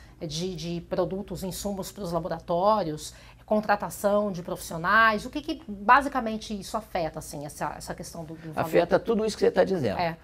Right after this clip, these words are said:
Speaker 2: Né, a possibilidade da gente ter, por exemplo, editais pro C N P Q. Existe um edital chamado Edital Universal, que é muito importante porque ele distribui recursos pra todos os jovens, ou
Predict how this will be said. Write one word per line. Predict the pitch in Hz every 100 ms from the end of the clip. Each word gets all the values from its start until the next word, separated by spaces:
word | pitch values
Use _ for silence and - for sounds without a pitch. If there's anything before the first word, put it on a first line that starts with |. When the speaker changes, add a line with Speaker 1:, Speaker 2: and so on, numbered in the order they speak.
| - -
Speaker 2:
Né, | 101
a | 107
possibilidade | 156 147 139 156
da | 143
gente | 147 -
ter, | 147
por | 143
exemplo, | 120 131
editais | 135 117 - 151
pro | -
C | - 143
N | 135
P | 127
Q. | -
Existe | 95 113 -
um | 156
edital | 127 - 131
chamado | - 123 120
Edital | 107 - 113
Universal, | 113 104 90 - 135 117 - - - -
que | 120
é | 120 - - -
muito | 135 135 156
importante | 156 135 - 139 143
porque | - 143 147
ele | 147 147
distribui | 101 - 139 107 123
recursos | 127 - 147
pra | -
todos | 127 - 202 147
os | 120
jovens, | 123 131 131
ou | 110 123